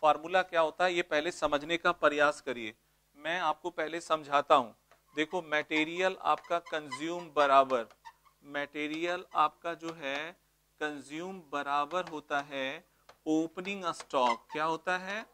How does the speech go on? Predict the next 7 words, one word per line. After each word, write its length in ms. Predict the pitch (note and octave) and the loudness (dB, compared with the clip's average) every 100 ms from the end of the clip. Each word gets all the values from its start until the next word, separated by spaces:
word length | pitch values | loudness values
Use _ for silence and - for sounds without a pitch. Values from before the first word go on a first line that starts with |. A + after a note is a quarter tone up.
| D3+ | -2
opening 420 | D#3 D#3 F3+ F3+ | -2 -2 -8 -6
स्टॉक 540 | E3 - C#3+ B2+ A#2+ _ - _ _ _ _ | -8 -2 2 4 2 _ -20 _ _ _ _
plus 460 | E3 E3+ F#3 F#3+ - | -2 0 -2 -4 -14
net 420 | D#3 D3+ E3 F#3+ F#3+ _ | -18 -6 -4 -2 -6 _
purchase। 540 | D#3 D3 - D3 B2+ - - _ | 0 0 -2 -4 -4 -8 -20 _
net 400 | D3+ D#3+ G3+ G3+ - | -8 -6 -6 -8 -6
purchase, 440 | D#3 D3 - B2 | -2 -2 -2 -4